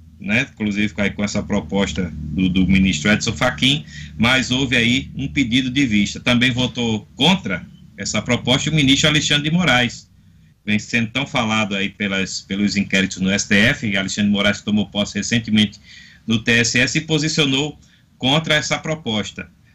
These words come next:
Segundo, segundo ele, a, as religiões, né, podem ter participação política,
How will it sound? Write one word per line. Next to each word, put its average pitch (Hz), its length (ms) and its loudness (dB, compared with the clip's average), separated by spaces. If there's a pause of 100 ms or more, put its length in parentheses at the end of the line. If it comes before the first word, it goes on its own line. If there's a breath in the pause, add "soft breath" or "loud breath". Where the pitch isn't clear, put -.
Segundo, 117 640 2
segundo 110 500 2
ele, 120 400 4
a, 101 420 -2
as 101 120 -2
religiões, 113 1080 0
né, 113 280 2
podem 113 460 0
ter 160 280 0
participação 110 640 -2
política, 98 560 -4